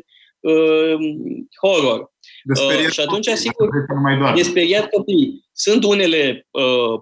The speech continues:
Speaker 1: povești din, uh, Metamorfoze care, uh, pot fi spuse mai devreme. De altfel, Metamorfozele sunt de o bogăție extraordinară.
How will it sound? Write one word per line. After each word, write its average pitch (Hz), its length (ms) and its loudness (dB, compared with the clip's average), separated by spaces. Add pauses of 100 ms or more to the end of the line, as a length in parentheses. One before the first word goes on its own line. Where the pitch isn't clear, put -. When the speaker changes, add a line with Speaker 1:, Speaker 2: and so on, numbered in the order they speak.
Speaker 1:
povești 139 580 0 (140)
din, 151 340 4
uh, 123 300 2
Metamorfoze 123 1300 0
care, 196 880 -2 (240)
uh, 151 580 0
pot 185 220 2
fi 165 120 -4
spuse 170 360 0
mai 160 220 2
devreme. 135 400 2
De 131 100 -2
altfel, 143 300 0
Metamorfozele 139 920 2
sunt 170 220 0
de 160 60 4
o 143 120 4
bogăție 131 800 0
extraordinară. 120 1080 0